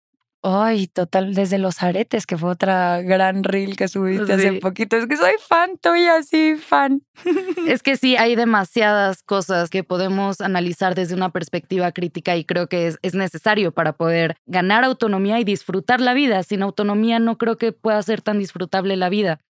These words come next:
Speaker 2: Al final, con esta autonomía tú vas a decidir si quieres usar aretes o no, si quieres usar perfume o no, pero creo que antes tienes que llevar a cabo este análisis crítico con perspectiva de género, con perspectiva de clase,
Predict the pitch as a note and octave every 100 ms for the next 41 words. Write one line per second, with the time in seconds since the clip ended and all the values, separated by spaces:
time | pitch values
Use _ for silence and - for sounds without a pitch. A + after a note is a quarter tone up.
0 | - G3 G3 G#3 G#3+ B3 B3+ - _ -
1 | G#3 G#3+ C4 B3 G#3 F#3+ G#3 A3+ A3 G#3+
2 | A#3 G#3 F#3 F#3+ - - G#3 G#3 F3+ G3
3 | F#3 F#3 F#3+ G3+ F3+ E3+ E3 G3 G3 F3+
4 | F#3+ F3+ F3 F#3+ F3 F#3+ F3 G3+ F#3 F3+
5 | F3+ G3 - - - F#3 F#3+ A3+ G#3 A3+
6 | A3 - _ - G#3+ G3+ G#3 - G3+ G3+
7 | - G#3+ F#3+ F#3 F#3 F#3 F#3+ F3+ F#3 F3
8 | G3 F3+ F3+ F#3 F#3 F3 - A3+ B3 G3+
9 | - F3 - D#3+ F3+ - F#3 - F#3+ F#3
10 | - F#3+ F3+ F3+ F3 E3+ E3+ - E3 F#3+
11 | F#3 F3+ - F#3 F3+ F#3 E3+